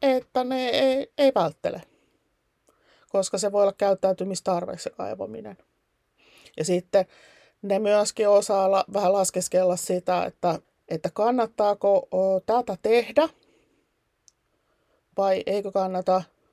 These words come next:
Et vaikka tästä nyt aina seuraa se, että toi emäntä rupeaa huutamaan, niin tää on mulle niin tyydyttävää, että mä teen sitä joka tapauksessa. Et koska täytyy ymmärtää, että koira käyttäytyy jotenkin,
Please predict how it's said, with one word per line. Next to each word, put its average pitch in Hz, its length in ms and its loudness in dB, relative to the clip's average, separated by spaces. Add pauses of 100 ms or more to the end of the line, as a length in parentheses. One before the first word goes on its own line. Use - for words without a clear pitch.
(800)
Et 180 160 0
vaikka 233 280 4
tästä 226 320 0
nyt 220 200 -6
aina 220 220 2
seuraa 208 480 0
se, 208 180 -2
että 185 200 -6
toi 180 260 -2 (140)
emäntä 202 340 -2
rupeaa 180 320 -2
huutamaan, 196 640 -2 (380)
niin 185 380 -6 (600)
tää 196 180 0
on 196 80 -4
mulle 196 260 -2
niin 196 260 -6
tyydyttävää, 175 840 -4 (600)
että 165 320 -6
mä 170 80 -4
teen 170 180 0
sitä 170 140 -2
joka 165 240 -2
tapauksessa. - 640 -12 (160)
Et 175 120 -8
koska 175 400 0 (240)
täytyy 190 340 0
ymmärtää, 185 440 -2
että 185 220 -4
koira 226 260 2
käyttäytyy 202 960 2
jotenkin, 180 720 -4